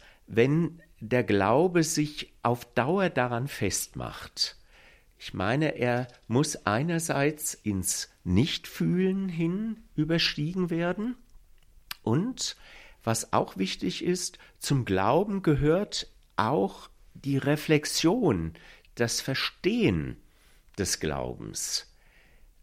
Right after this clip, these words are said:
Aber beides würde ich nicht gegeneinander ausspielen wollen. Und, äh, wahrscheinlich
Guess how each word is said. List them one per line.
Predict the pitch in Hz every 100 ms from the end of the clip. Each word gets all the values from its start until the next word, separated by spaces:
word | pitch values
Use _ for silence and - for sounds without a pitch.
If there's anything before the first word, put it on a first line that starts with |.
| _ - -
Aber | 107 107 120 117 - - _ _ _ _ _ _ - - _ - - _
beides | 101 123 208 196 190 - - _ 123 - -
würde | 117 156
ich | 156 190 -
nicht | 180 -
gegeneinander | 151 165 160 135 127 147 151 -
ausspielen | 107 110 - 87 76 64 60
wollen. | 71 62 53 50 - - - - - _ -
Und, | 107 104 -
äh, | 95 98 95 - - 90 - -
wahrscheinlich | 101 143 - 151 208 202 -